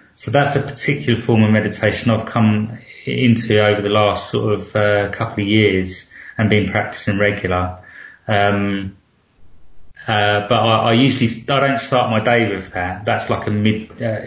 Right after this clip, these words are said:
you know, in the middle of the day thing that I do. Um, and I find it really rejuvenating. Um, uh, sometimes very profound peace that I feel all through the body as a result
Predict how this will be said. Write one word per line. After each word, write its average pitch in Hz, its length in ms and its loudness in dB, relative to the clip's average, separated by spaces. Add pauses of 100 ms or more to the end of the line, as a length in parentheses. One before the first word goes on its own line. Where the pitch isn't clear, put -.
you 117 200 -4
know, 104 100 2
in 104 240 0
the 104 80 2
middle 107 200 2
of 95 100 -6
the - 80 -6
day 101 300 2
thing 92 260 -4
that 95 120 -6
I 95 100 -8
do. 92 440 -4 (480)
Um, 98 600 -2
and 110 120 2
I - 40 2
find 104 240 0
it 104 80 0
really 104 280 0
rejuvenating. 95 1000 -2 (120)
Um, 98 680 -2 (460)
uh, 98 720 0
sometimes 101 480 0
very 98 280 2
profound 107 640 0
peace 95 340 -2
that 104 100 2
I 104 100 0
feel 98 300 2
all 104 120 2
through 104 240 0
the 104 80 0
body 95 480 2
as 104 140 -2
a 98 40 0
result 95 360 0